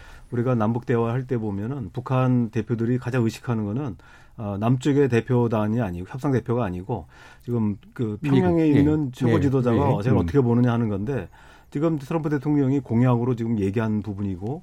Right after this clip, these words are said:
Speaker 2: 예.
Speaker 1: 이 부분에 대해서 적어도, 어, 협상 대표가 강한 입장을 보이지 않을 수가 없었을 거라고 봅니다.
Speaker 2: 음.
Speaker 1: 특히 이제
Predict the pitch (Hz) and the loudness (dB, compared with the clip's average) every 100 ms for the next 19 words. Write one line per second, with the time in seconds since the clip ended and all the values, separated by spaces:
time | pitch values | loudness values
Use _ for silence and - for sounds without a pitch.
0 | 151 98 90 80 123 151 151 156 135 135 | -4 -4 -4 0 0 2 0 0 2 2
1 | 123 151 127 113 120 151 170 - - _ | 2 -2 -2 -2 -2 -4 -6 -12 -20 _
2 | 104 95 131 165 143 131 110 131 127 117 | -12 -10 -4 0 0 0 -2 -4 -4 0
3 | 147 131 143 143 123 117 123 135 101 101 | 0 0 0 0 0 0 0 0 -2 -4
4 | 123 120 90 - 98 - 107 104 85 87 | -4 -4 -4 -6 -10 -8 -8 -8 -10 -6
5 | 151 127 110 156 143 123 110 | 0 0 2 0 0 0 -2